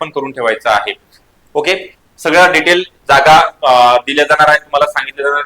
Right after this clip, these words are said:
कॅटेगरी वाईज किती आहेत. तर त्या अगोदर डब्ल्यू अकॅडमी मध्ये ठाणे मनपा भरतीकरिता जेएनएम पद असेल, एएनएम,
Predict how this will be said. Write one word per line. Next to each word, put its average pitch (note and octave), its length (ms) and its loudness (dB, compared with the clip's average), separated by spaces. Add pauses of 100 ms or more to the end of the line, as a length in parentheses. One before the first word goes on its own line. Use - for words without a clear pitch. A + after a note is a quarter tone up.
कॅटेगरी C3+ 340 -4
वाईज C#3+ 200 -6
किती C#3+ 220 -6
आहेत. C3+ 160 4
तर D3+ 140 -6
त्या D3 200 2
अगोदर D3 280 0 (280)
डब्ल्यू D3 260 2
अकॅडमी D3+ 320 -2
मध्ये D3+ 220 -2 (600)
ठाणे D3 220 0
मनपा D#3 340 0
भरतीकरिता D3+ 840 0 (540)
जेएनएम D3 400 -4
पद D#3+ 220 2
असेल, D#3 260 -2
एएनएम, D3 400 -2